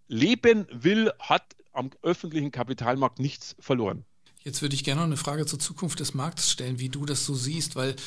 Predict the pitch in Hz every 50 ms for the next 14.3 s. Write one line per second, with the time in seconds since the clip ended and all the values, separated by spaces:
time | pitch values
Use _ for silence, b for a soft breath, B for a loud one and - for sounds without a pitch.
0 | B B B B B - - 135 131 135 135 135 - - - - - - - 139
1 | 139 135 - - - 156 147 135 143 170 202 - - - 156 147 156 147 147 143
2 | 143 143 143 151 147 151 147 - 165 143 135 143 156 151 170 160 151 147 147 143
3 | 160 147 - 185 - - - 147 156 165 156 165 151 135 - B B B B B
4 | B 165 170 - 170 147 143 139 139 135 135 - - 175 185 180 185 170 165 170
5 | 147 151 147 156 156 147 151 147 151 147 151 143 147 147 151 151 143 147 160 147
6 | 151 156 - - - 160 156 - - - B B B B B B B B - 139
7 | 135 135 135 135 135 131 135 b b b b b b - 170 139 139 151 151 156
8 | 156 156 - - - - 147 139 - - 151 135 139 135 135 156 151 151 139 -
9 | - - - 147 147 147 147 143 143 135 139 - 139 135 - - 175 160 151 156
10 | - 143 143 139 - - 156 147 147 - - 139 127 127 - 160 190 185 - 156
11 | 139 143 151 143 143 156 185 185 - - 175 170 160 - - 190 - 202 180 -
12 | - 135 - - - 156 143 190 202 - - 147 - 156 139 139 123 127 143 143
13 | 160 170 - 143 - - - 127 123 117 113 - - 135 131 - - 143 139 135
14 | 107 104 - 107 -